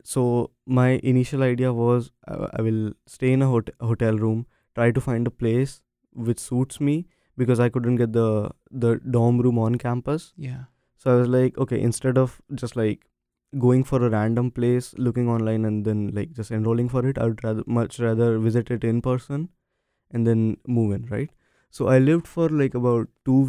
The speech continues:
Speaker 1: weeks in a, in a Airbnb, which was
Speaker 2: Okay.
Speaker 1: a whole other shenanigan, but
Speaker 2: Oh,
Speaker 1: let's, let's
Speaker 2: man.
Speaker 1: not talk about it.
Speaker 2: <laughs> Okay, we'll
Speaker 1: Uh,
Speaker 2: avoid that. <laughs>
Speaker 1: and, yeah. And then I met this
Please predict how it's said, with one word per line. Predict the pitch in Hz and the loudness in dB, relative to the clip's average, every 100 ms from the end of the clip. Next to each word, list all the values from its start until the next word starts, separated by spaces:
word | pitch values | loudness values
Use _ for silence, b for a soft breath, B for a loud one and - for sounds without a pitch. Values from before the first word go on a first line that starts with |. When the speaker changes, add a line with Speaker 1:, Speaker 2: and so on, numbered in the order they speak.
| 135 | 2
Speaker 1:
weeks | 135 - - - - | 0 -4 -16 -14 -6
in | 120 | -2
a, | 107 107 104 - _ | 0 -2 -4 -6 _
in | 123 | -4
a | 113 | -2
Airbnb, | - 120 117 117 113 113 139 - _ _ - | 0 0 2 2 0 0 -4 -8 _ _ -2
which | 127 127 | 0 2
was | 123 117 | 2 2
Speaker 2:
Okay. | 143 147 | 0 -2
Speaker 1:
a | 127 | 0
whole | 113 120 120 117 - - | 2 2 2 2 -4 -6
other | 117 | -4
shenanigan, | 117 113 107 110 113 123 | -4 -2 -2 -2 -2 -2
but | 104 101 - - | -4 -6 -10 -2
Speaker 2:
Oh, | 147 156 | 0 2
Speaker 1:
let's, | 147 | 0
let's | 123 143 | -2 -2
Speaker 2:
man. | 139 113 | -2 -4
Speaker 1:
not | |
talk | 117 110 | -6 -8
about | 117 113 113 170 | -6 -4 -6 -10
it. | - - | -12 -10
Speaker 2:
<laughs> | - | -6
Okay, | 156 - - - | -6 -6 -12 -6
we'll | 113 110 | -2 -2
Speaker 1:
Uh, | 104 | -2
Speaker 2:
avoid | 113 101 - | -4 -8 -10
that. | - - | -6 -6
<laughs> | |
Speaker 1:
and, | 120 120 120 - | -2 -2 -2 -4
yeah. | 120 120 - - _ _ _ - | -4 -2 -4 -12 _ _ _ -8
And | 127 123 123 113 | -2 0 0 -2
then | 131 127 | 0 2
I | 131 | 2
met | 123 120 127 135 139 | 0 0 0 0 0
this | 139 139 - | -2 -4 -16